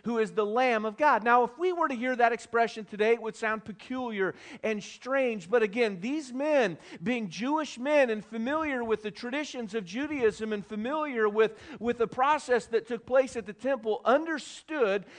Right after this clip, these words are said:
that in that setting, the mention of a lamb would take their minds to that point in time when a lamb would come and would be sacrificed, and the blood would be spilt in the temple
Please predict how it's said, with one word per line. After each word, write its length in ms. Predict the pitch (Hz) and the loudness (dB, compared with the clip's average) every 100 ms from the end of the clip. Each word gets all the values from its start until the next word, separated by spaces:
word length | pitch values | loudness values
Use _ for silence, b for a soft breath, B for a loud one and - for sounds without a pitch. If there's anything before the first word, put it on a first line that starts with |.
| 262 | 0
that 160 | 214 254 | 4 4
in 100 | 233 | 4
that 260 | 277 302 | 2 0
setting, 540 | - - 330 311 226 226 | -6 0 4 4 4 0
the 80 | 220 | 0
mention 440 | 233 302 - 294 | 0 -2 -4 -2
of 140 | 262 | 0
a 40 | 214 | 0
lamb 560 | 202 247 233 185 202 | 0 0 2 0 0
would 160 | 220 202 | -2 -2
take 220 | - 254 | -2 -2
their 140 | 220 202 | 0 2
minds 560 | 196 240 330 330 - | 4 4 2 -2 -12
to 280 | - 269 220 B B 240 | -12 -6 -6 B B 0
that 300 | 190 277 - | 6 6 6
point 320 | 240 294 330 | 2 2 2
in 60 | 277 | -4
time 460 | - 262 226 214 | 4 6 6 4
when 120 | 226 214 | 2 -2
a 40 | |
lamb 440 | 202 233 294 320 | 0 2 4 2
would 160 | 320 226 | -2 -6
come 420 | - 202 190 208 - - | 2 4 4 0 -6 -6
and 180 | 208 | -4
would 140 | 208 185 | -4 -6
be 100 | 196 | -8
sacrificed, 1040 | - 240 277 285 226 - 160 147 175 - _ _ b b b b _ - | -4 2 2 2 -6 -2 2 2 0 -10 _ _ b b b b _ 0
and 180 | 247 240 | 2 2
the 40 | |
blood 360 | 185 220 285 330 | -2 6 8 8
would 160 | 320 269 | 4 -4
be 100 | 254 | -6
spilt 460 | - - 269 262 254 | -8 -2 2 2 0
in 100 | 220 | -6
the 80 | |
temple 640 | 202 - 277 202 151 185 | -6 -2 -2 0 -4 -4